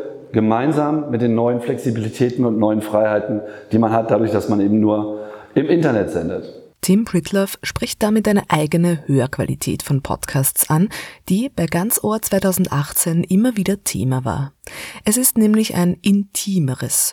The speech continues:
Speaker 2: Hören. Darin waren sich alle einig. Podcasts werden von der Stimme getragen.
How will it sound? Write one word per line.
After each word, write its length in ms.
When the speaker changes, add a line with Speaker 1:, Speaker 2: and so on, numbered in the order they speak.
Speaker 2:
Hören. 560
Darin 280
waren 120
sich 200
alle 220
einig. 540
Podcasts 720
werden 460
von 260
der 80
Stimme 720
getragen. 680